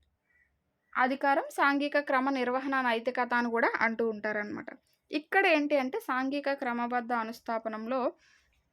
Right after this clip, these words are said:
సమాజ విలువలకు కట్టుబడి ఉండడం, పెద్దలను గౌరవించడం, చట్టాన్ని ధర్మాన్ని అనుసరించడం, క్రమశిక్షణ విలువల్ని పాటించడం, సమ-,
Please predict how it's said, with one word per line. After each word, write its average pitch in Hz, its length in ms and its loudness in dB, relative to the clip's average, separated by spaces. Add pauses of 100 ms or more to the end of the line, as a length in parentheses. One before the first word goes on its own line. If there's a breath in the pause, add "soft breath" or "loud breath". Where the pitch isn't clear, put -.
(140)
సమాజ 320 460 4
విలువలకు 277 500 4
కట్టుబడి 247 420 0
ఉండడం, 240 320 0
పెద్దలను 247 420 -2
గౌరవించడం, 233 680 0
చట్టాన్ని 262 580 0
ధర్మాన్ని 233 440 0
అనుసరించడం, 226 640 -4 (600)
క్రమశిక్షణ 294 720 2
విలువల్ని 269 480 2
పాటించడం, 233 720 0 (320)
సమ-, 254 400 0